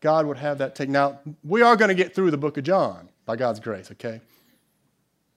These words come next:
But let's not miss all that's in there.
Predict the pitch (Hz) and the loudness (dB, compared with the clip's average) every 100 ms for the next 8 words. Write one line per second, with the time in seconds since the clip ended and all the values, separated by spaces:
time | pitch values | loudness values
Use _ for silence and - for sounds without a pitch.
0 | _ _ _ _ _ _ 131 165 196 208 | _ _ _ _ _ _ -6 -4 -2 -2
1 | 170 160 175 165 - - 143 147 143 - | 0 -2 -2 -4 -8 -6 -4 -4 -8 -12
2 | - 143 131 107 90 87 101 | -12 -8 -8 -8 -14 -20 -20